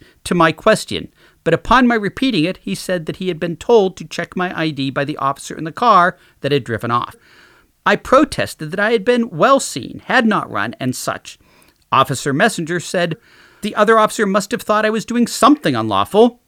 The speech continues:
That was his best explanation, and a little sheepish at that. Without putting down Officer Messenger,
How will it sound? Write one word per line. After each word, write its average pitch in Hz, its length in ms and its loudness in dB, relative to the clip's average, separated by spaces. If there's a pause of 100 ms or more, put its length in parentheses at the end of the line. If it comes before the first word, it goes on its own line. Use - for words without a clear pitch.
(560)
That 170 200 2
was - 180 -2
his 180 260 -2
best 170 420 -2
explanation, 156 720 -4 (640)
and 131 140 -2
a 127 40 -2
little 127 280 0
sheepish 113 420 -8
at 113 120 -10
that. - 220 -4 (800)
Without 220 380 2
putting 247 240 2
down 180 280 2
Officer 165 400 0
Messenger, 131 640 -2